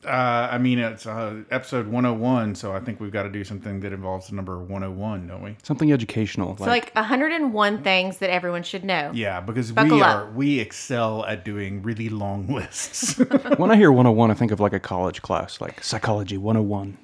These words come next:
Speaker 3: But what, I was trying to remember the name of it, but it was, like,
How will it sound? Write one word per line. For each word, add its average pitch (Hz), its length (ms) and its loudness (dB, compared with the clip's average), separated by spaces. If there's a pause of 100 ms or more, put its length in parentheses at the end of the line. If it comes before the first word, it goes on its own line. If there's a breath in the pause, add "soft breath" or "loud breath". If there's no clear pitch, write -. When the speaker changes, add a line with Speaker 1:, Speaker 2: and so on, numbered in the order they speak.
(120)
Speaker 3:
But - 200 -8
what, 302 320 0
I 349 60 0
was 339 180 -2
trying 480 380 -6
to 381 60 0
remember 247 360 0
the 208 80 -4
name 180 280 0
of 175 140 -4
it, 156 120 -4
but 196 100 -4
it 214 60 0
was, 233 180 -4
like, 214 240 -2